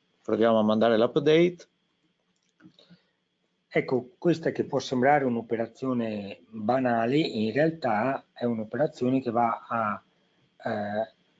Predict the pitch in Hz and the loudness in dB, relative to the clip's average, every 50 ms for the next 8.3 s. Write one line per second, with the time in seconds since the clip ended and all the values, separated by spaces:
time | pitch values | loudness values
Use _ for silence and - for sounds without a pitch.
0 | _ _ - - - - - - 165 170 175 - - - 139 131 135 131 127 127 | _ _ -14 -12 -12 -10 -4 0 2 2 2 2 0 0 2 4 4 4 4 4
1 | 123 117 104 107 101 101 104 110 107 107 147 147 147 - 143 135 123 - - 127 | 4 2 2 0 -2 -2 -2 -2 0 0 -2 -2 0 0 0 0 0 0 -2 -2
2 | 120 123 123 131 127 123 117 107 104 101 - - 156 156 - - 120 107 107 110 | 0 2 2 2 2 2 2 0 -2 -4 -2 -4 -6 -4 -2 -4 -2 -2 0 0
3 | 113 113 - - 147 143 123 107 104 104 - - 139 151 165 170 - _ _ _ | 0 0 0 2 2 2 2 2 0 -2 -4 -2 -2 0 -2 -2 -6 _ _ _
4 | - - - - - - - 127 160 160 - - - 123 123 120 123 - - 151 | -20 -20 -20 -18 -10 -4 -2 -2 -2 -2 -2 -2 0 2 2 0 0 0 2 4
5 | 156 151 123 120 117 117 117 - - 143 135 - - 120 123 147 160 143 123 117 | 4 4 4 4 2 0 0 0 0 0 0 2 2 2 4 4 6 4 4 4
6 | 139 147 - 139 - 127 117 113 117 127 131 113 104 110 107 107 107 117 117 117 | 2 0 -2 -2 0 0 2 2 2 2 2 2 2 0 0 0 2 2 2 0
7 | 123 - - - 123 127 135 127 117 120 113 - - 127 - 123 110 95 92 - | 0 -2 -2 0 2 4 4 4 2 0 -4 -4 -12 -10 -4 -4 -4 -4 -4 -8
8 | - - 127 147 165 165 | -4 -2 0 0 0 -2